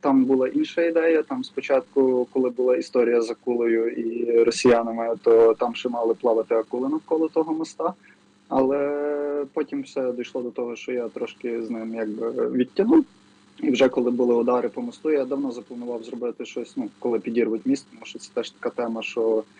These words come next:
інтересна. Ну, зараз вже не така інтересна, тому що, мабуть, до цього всього впали такі вже, ну, інтерес в аудиторії і менше дивляться таку штуку. Але, ну, це теж, в принципі, я створив за,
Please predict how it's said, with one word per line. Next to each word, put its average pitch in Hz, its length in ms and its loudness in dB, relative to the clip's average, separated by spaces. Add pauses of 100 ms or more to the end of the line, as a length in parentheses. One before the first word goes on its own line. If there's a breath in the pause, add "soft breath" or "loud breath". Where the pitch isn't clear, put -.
(100)
інтересна. 135 640 2 (420)
Ну, 139 280 0
зараз 143 300 2
вже 139 120 -4
не 147 120 -6
така 143 260 -8
інтересна, 131 520 -8
тому 127 200 -10
що, 127 160 -12
мабуть, 120 360 -8 (540)
до 127 120 -8
цього 123 260 -2
всього 120 600 -2
впали 113 480 -4
такі 117 320 -10
вже, 113 260 -6 (120)
ну, 123 180 -2
інтерес - 420 -4
в 117 40 -4
аудиторії 113 960 0
і 113 280 -2
менше 117 340 -2
дивляться - 440 -6
таку 120 460 -10
штуку. - 320 -10 (520 loud breath)
Але, 311 260 2
ну, 262 240 4 (260)
це - 140 2
теж, 185 300 0
в - 120 -20
принципі, 139 460 -8
я 123 220 -4
створив 120 420 -10
за, 113 320 -10